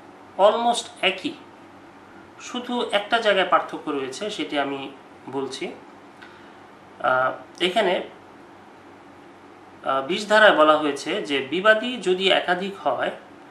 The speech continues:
এবং একাধিক আদালতের এখতিয়ারে বসবাস করে তাহলে মোকদ্দমা দায়ের করতে হবে।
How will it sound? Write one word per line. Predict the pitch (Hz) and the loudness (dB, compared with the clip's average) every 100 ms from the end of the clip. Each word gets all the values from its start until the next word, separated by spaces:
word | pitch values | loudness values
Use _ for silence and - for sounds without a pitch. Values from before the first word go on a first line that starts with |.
| - - | -20 -6
এবং | - 147 156 160 - | -2 0 0 -2 -4
একাধিক | 165 - 185 208 208 | -4 -4 -4 -4 -6
আদালতের | - 147 160 165 165 175 170 | 2 2 2 -2 -4 -6 -6
এখতিয়ারে | 143 - 165 160 | -8 -10 -8 -6
বসবাস | 160 139 156 170 151 | -4 -6 -6 -6 -8
করে | - 131 143 | -8 -8 -4
তাহলে | 143 143 151 | -4 -4 -4
মোকদ্দমা | 147 139 147 151 160 160 | -6 -6 -6 -6 -2 -2
দায়ের | - 131 131 | 0 -2 -4
করতে | - - | -12 -8
হবে। | 156 127 123 | -6 -4 -6